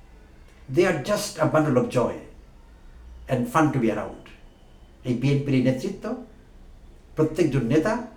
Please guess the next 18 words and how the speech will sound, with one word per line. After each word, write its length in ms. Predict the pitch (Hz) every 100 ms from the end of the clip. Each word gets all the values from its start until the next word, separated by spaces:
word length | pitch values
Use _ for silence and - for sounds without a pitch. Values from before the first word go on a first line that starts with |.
| - - -
যাদের 240 | 131 131
নাম 280 | 127 131 120
নিয়েছি 460 | 151 190 185 226 226
আজকে, 280 | - 190
যাদের 220 | 147 135 127
নাম 240 | 123 110
নেইনি, 340 | 127 - 214
আরও 120 | 180 185
অনেকেই 280 | 185 185
আছেন 240 | 185 185 185
এই 100 | 180
দলে, 240 | 180 220 247 - - - - - - - - -
সালাউদ্দিন 400 | 151 151 135 147
আহমেদ, 300 | 170 185 190 - - - -
আমির 260 | 147 156 156
খসরু 240 | 170 160 160
মাহমুদ 220 | 151 151
চৌধুরী, 420 | - 170 185 214